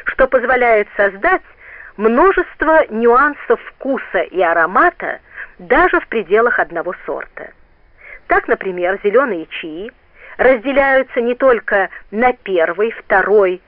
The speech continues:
но и третий сорт, кстати, довольно хорошего качества. Они имеют букет, экстру,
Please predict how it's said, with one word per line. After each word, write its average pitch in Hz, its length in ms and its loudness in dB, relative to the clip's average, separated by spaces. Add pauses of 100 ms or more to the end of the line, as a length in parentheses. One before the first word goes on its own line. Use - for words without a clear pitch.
(200)
но 185 100 -2
и 156 140 -2
третий 165 520 -10 (120)
сорт, 262 280 0 (440)
кстати, - 380 -4
довольно 214 360 -2
хорошего 214 560 -2
качества. - 640 -16 (480)
Они 277 300 0
имеют 160 300 -6
букет, 170 500 -6 (520)
экстру, 214 640 0